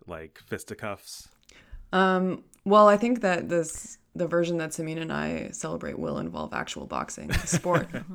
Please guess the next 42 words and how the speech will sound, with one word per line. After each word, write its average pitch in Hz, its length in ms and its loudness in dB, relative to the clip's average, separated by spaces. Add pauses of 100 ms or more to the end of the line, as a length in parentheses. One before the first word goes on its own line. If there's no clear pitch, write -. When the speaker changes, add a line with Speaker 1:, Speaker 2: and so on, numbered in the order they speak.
(800)
Speaker 2:
Mm-hmm. 160 220 -4
Speaker 1:
It 147 80 2
can 156 100 4
be, 143 240 0
it 131 80 0
can 135 140 -2
be 127 120 -2
like 117 220 -2
a 117 60 0
delayed 104 600 -2 (300)
Festivus 117 520 -4
celebration, 82 600 -10
right? 123 160 -8
'Cause 185 220 -4
Speaker 3:
Yeah. 196 80 0
Speaker 1:
there's 190 120 6
Speaker 2:
Oh. 196 80 0
Speaker 1:
the - 100 -10
feats 117 240 -4
of 101 100 -8
strength 113 400 -4
on 113 80 -2
Speaker 3:
Right, 196 140 -2
right. 202 100 -2
Speaker 1:
Festivus. - 640 -10 (320)
Speaker 3:
Yeah. 180 120 0
Speaker 2:
I 202 60 4
almost 262 260 0
regret 180 460 -2
talking 170 380 -6
about 175 180 -8
this 160 160 -8
because 165 240 -6
now 160 240 -4
I 170 100 -4
want 160 280 -6
to, 160 100 -12
like, 151 220 -10
make 156 260 -8
up - 160 -12
a 156 60 -12
fake - 500 -8